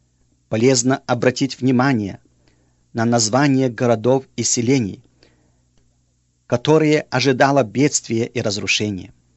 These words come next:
Например, «Не объявляйте об этом в Гефе, не плачьте там громко». Первая глава, десятый стих. Геф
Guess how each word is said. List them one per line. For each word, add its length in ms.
Например, 560
«Не 220
объявляйте 880
об 300
этом 480
в 200
Гефе, 520
не 140
плачьте 540
там 220
громко». 540
Первая 360
глава, 380
десятый 460
стих. 400
Геф 520